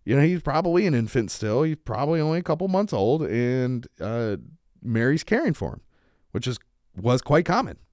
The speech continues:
And so I find that interesting, uh, time-wise, that we have to understand that this probably took place after con-, a, a considerable amount of time after the birth of Christ. So probably a few months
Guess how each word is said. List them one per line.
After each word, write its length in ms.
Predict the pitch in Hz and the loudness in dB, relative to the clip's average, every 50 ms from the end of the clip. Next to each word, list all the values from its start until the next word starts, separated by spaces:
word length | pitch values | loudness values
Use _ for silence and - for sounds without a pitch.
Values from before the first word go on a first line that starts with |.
| _ _ _ _ _ _ _ _ _ _ _ _ _ _ _ _ _ - - - | _ _ _ _ _ _ _ _ _ _ _ _ _ _ _ _ _ -20 -8 -2
And 160 | - 139 135 - | 0 0 2 4
so 240 | - 139 123 104 - - - - - | 4 4 4 4 0 -6 -18 -6 -2
I 80 | 117 127 | 0 4
find 220 | - 185 185 165 | 6 6 6 6
that 100 | 147 143 | 6 4
interesting, 500 | 135 131 139 - 123 - - 120 120 110 - _ _ _ - _ _ _ - | 4 2 2 0 -4 -2 -2 -2 -2 -2 -4 _ _ _ -20 _ _ _ -4
uh, 320 | - 104 107 98 92 90 85 - | -2 0 0 0 0 -2 -2 -4
time-wise, 1120 | - - - 160 156 147 139 135 135 - _ - 98 101 107 104 104 101 95 98 101 - | -4 0 2 2 4 4 4 2 0 -2 _ -8 -6 -4 -2 0 0 0 -2 -2 -4 -4
that 120 | - 98 - | -6 -6 -2
we 340 | 104 110 107 104 101 98 98 - - _ _ _ _ _ _ _ _ _ _ _ _ _ _ _ _ _ _ _ _ _ _ - - | 0 0 0 0 0 -4 -6 -10 -20 _ _ _ _ _ _ _ _ _ _ _ _ _ _ _ _ _ _ _ _ _ _ -18 -10
have 380 | - - 156 135 156 170 - - | -4 -2 0 2 2 0 0 -2
to 200 | - - 139 - | -2 0 0 2
understand 760 | 120 127 120 110 110 - - - - 127 127 120 117 110 104 | 2 2 0 0 -2 -4 -6 -4 -2 -2 0 0 0 -2 -4
that 140 | 98 - - | -6 -6 -2
this 400 | 107 113 120 - - - - - _ _ _ _ _ _ _ _ _ _ _ _ _ _ _ _ _ _ - | 0 0 0 0 -2 -8 -10 -12 _ _ _ _ _ _ _ _ _ _ _ _ _ _ _ _ _ _ 4
probably 720 | - - - 147 151 156 175 180 170 165 139 120 117 113 104 | 4 4 6 4 0 2 4 4 4 4 2 2 2 0 0
took 340 | - - 123 104 - _ - | 0 -2 -4 -4 -4 _ -4
place 760 | - 110 104 98 95 92 90 87 - - - - - - _ _ _ _ _ _ _ _ _ _ _ _ _ _ _ _ - | -2 0 2 0 0 0 -2 -4 -6 -8 -10 -10 -12 -14 _ _ _ _ _ _ _ _ _ _ _ _ _ _ _ _ -6
after 640 | 110 117 110 104 - - - - - 98 90 82 - _ - | -2 -2 -2 -2 -4 -8 -12 -8 -6 -4 -4 -6 -8 _ -10
con-, 200 | - 110 101 - - | -8 -8 -8 -6 -6
a, 80 | 101 | -6
a 140 | 90 - 92 | -6 -6 -8
considerable 640 | - - 117 - - - - 165 151 127 117 104 101 | -8 -8 -8 -6 -6 -4 -2 0 0 0 0 0 -2
amount 240 | 101 98 92 87 87 | -2 -4 -6 -6 -8
of 40 | |
time 220 | - 104 95 82 82 | -8 -8 -8 -8 -8
after 220 | 78 76 - 82 | -8 -10 -10 -12
the 80 | 78 78 | -14 -10
birth 220 | - 76 69 - | -10 -10 -10 -12
of 80 | 82 - | -16 -20
Christ. 320 | - 85 76 67 - - | -18 -18 -18 -18 -18 -16
So 100 | - 92 | -16 -14
probably 480 | 80 - 131 123 120 117 107 113 107 98 | -10 -8 -6 -4 -4 -4 -4 -4 -4 -4
a 60 | 92 | -6
few 180 | - - 95 90 | -6 -8 -8 -6
months 460 | 87 82 80 76 76 - - - | -6 -6 -8 -8 -10 -12 -16 -18